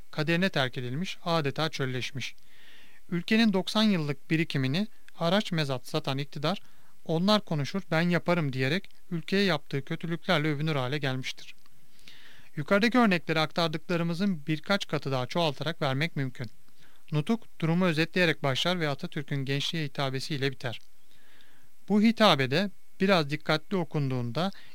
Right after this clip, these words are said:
içinde bugüne dair pek çok dersi barındırmaktadır. Gençliğin içinde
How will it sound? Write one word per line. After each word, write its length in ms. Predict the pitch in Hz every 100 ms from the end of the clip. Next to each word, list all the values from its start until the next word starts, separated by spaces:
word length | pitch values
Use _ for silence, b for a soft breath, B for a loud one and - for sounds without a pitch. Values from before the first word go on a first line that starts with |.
| -
içinde 460 | 190 - 180 147 175
bugüne 280 | 180 147
dair 220 | 131 135 156
pek 280 | 190 185
çok 240 | - 175 -
dersi 320 | 143 - 156
barındırmaktadır. 840 | 139 135 131 127 123 131 113 - B B B B B B B B -
Gençliğin 400 | 151 151 220 202
içinde 500 | 160 196 160 151